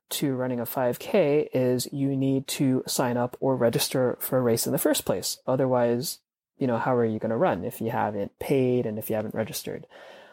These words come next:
So that's the first stage. So assuming that you've put the money down and then you signed up for the race, um, the next step within that first part is to go to packet pickup or bib pickup.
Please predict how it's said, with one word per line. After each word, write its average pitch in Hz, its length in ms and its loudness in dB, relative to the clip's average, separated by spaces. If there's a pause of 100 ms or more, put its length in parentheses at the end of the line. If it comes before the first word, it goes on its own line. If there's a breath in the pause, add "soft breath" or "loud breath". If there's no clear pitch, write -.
So - 140 2
that's 175 240 2
the 214 100 0
first 165 260 4
stage. 120 340 0
So 143 220 2
assuming 220 680 2
that 151 320 2
you've 135 360 0
put - 180 -2
the 180 80 0
money 165 240 2
down 123 500 0
and 117 160 -4
then 117 140 -2
you 117 80 -6
signed 127 440 -2
up 120 240 -2
for 135 200 -4
the 120 100 -2
race, 113 520 -2 (580 loud breath)
um, 123 380 -2 (220)
the 143 100 2
next 147 300 2
step 147 440 2 (260)
within 139 540 -2
that - 220 -4
first - 320 -4
part 165 360 0 (960)
is 147 360 2
to - 300 2
go 127 340 4
to 127 300 -4
packet - 560 -4
pickup 139 520 -4
or 123 220 -4
bib 147 420 2 (140)
pickup. - 420 -8